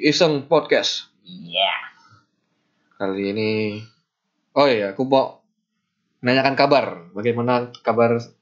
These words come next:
Speaker 1: teman-teman semuanya?
Speaker 2: Hui, hui.
Speaker 1: Kayaknya baik-baik aja. Semoga yang masih, yang masih di rumah ataupun di kos tetap stay, stay healthy lah ya, paling nggak.
Speaker 2: Stay.
Speaker 1: Tetap
Speaker 2: Sustain.
Speaker 1: jaga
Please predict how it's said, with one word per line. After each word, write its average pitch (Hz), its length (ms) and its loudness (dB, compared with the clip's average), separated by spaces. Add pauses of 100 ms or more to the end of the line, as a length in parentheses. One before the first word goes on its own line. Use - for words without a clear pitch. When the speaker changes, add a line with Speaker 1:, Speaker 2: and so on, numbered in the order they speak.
Speaker 1:
teman-teman 120 460 0
semuanya? 123 560 2 (160)
Speaker 2:
Hui, 440 160 -4 (320)
hui. 480 200 -6 (360)
Speaker 1:
Kayaknya 113 300 0
baik-baik 113 400 2
aja. 110 360 -2
Semoga 135 680 2 (960)
yang 113 200 -4
masih, 113 360 -2 (400)
yang 117 160 -2
masih 113 560 0
di 117 180 2
rumah 127 380 0
ataupun 123 240 -6
di 117 80 0
kos 127 320 0
tetap - 220 0
stay, 143 500 0 (720)
stay 120 300 0
healthy 120 320 4
lah 110 160 4
ya, 104 160 0
paling 104 320 -4
nggak. 104 100 -2
Speaker 2:
Stay. - 300 -18 (560)
Speaker 1:
Tetap 107 200 0 (360)
Speaker 2:
Sustain. - 480 -14
Speaker 1:
jaga 110 420 2